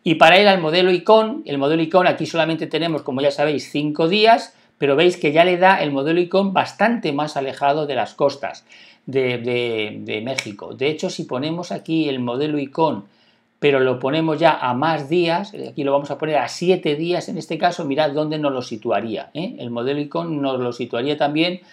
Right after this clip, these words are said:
Como veis, los tres prácticamente coinciden, el europeo, el icon y el G F S coinciden. Huracán, por lo menos de categoría uno, hay otros modelos que indican que podría ser más,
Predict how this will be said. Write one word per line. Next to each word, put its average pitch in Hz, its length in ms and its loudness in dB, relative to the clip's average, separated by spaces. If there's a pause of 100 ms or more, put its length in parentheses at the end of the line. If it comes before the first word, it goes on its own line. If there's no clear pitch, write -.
(380)
Como 170 240 4
veis, 214 240 6
los 175 200 2
tres 208 200 4
prácticamente 170 640 -4
coinciden, 127 500 -4
el 123 140 -2
europeo, 127 480 0
el 117 80 -2
icon 135 280 -4
y 123 40 -6
el 117 80 -6
G 151 100 -6
F 156 200 -4
S 180 200 -6
coinciden. 113 600 -4 (400)
Huracán, 160 720 4 (300)
por 143 200 6
lo 135 120 4
menos 160 280 2
de 139 120 0
categoría 127 560 0
uno, 220 460 2 (120)
hay 120 180 -2
otros 117 220 -2
modelos 113 380 0
que 113 80 -6
indican 113 320 -4
que 107 100 -4
podría 104 300 -6
ser 107 180 -12
más, 156 340 -4